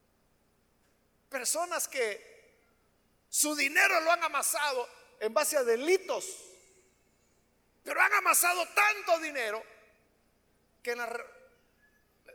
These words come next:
enormes residencias que construyen, siempre dejan un espacio para una capilla.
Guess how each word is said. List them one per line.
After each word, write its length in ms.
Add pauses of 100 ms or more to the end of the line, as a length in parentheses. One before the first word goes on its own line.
(580)
enormes 460
residencias 600
que 100
construyen, 640 (460)
siempre 400
dejan 220
un 160
espacio 440
para 380
una 220
capilla. 480